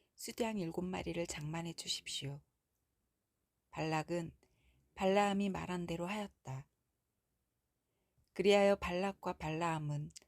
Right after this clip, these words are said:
각 제단에서 황소와 수양을 한 마리씩 바쳤다. 그런 다음에 발라함이 발락에게 말하였다.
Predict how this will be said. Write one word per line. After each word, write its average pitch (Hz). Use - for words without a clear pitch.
각 175
제단에서 165
황소와 214
수양을 185
한 247
마리씩 254
바쳤다. 151
그런 175
다음에 165
발라함이 185
발락에게 175
말하였다. 156